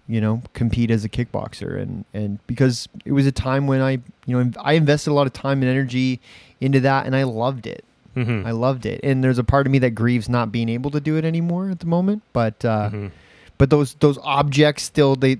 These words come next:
Speaker 1: you know, they spark joy, and they, they, you know, remind me of something that is, you know, that was a beautiful thing.
Speaker 2: Yeah, I, I've got a yellow Telecaster that's,
Speaker 1: Mm.
Speaker 2: uh, it's a good guitar,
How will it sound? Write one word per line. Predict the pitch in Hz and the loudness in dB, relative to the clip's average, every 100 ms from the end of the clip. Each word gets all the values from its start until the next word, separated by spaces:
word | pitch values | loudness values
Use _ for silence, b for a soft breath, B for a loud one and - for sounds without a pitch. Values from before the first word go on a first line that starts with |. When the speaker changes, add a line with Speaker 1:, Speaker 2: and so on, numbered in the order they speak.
| 131 | -2
Speaker 1:
you | 120 | 0
know, | |
they | 117 | 0
spark | 120 - 143 127 | 0 2 2 2
joy, | - 127 127 123 | 2 4 4 4
and | 117 | 2
they, | 113 107 | 0 0
they, | 120 | -2
you | 117 110 110 | -2 0 0
know, | 107 | 0
remind | 110 110 110 113 | 0 0 0 2
me | 110 | 0
of | 98 | 0
something | 110 104 110 | -4 -2 -2
that | 107 | -2
is, | 104 101 - _ b b b b b b b _ _ _ _ _ - | -4 -6 -10 _ b b b b b b b _ _ _ _ _ 0
you | 123 | 2
know, | 123 - | 2 0
that | 123 | 4
was | 127 127 | 4 4
a | |
beautiful | 120 131 143 147 | 4 4 4 0
thing. | - 165 123 - _ - | 0 0 -2 -8 _ 0
Speaker 2:
Yeah, | 120 117 - | 2 2 2
I, | 131 143 | 2 2
I've | 135 | 4
got | 139 | 2
a | 131 | 4
yellow | 123 117 120 | 4 4 2
Telecaster | - 110 113 101 101 - 101 107 98 _ - | 2 0 2 0 -2 -4 -4 -6 -10 _ -2
that's, | 113 113 113 107 | 0 2 2 0
Speaker 1:
Mm. | 95 - - - | -4 -8 -18 -4
Speaker 2:
uh, | 107 101 98 101 - | 0 2 0 -2 -2
it's | 127 | 0
a | 135 | 0
good | 98 123 123 120 | 0 2 2 0
guitar, | 110 110 117 160 | -2 2 2 2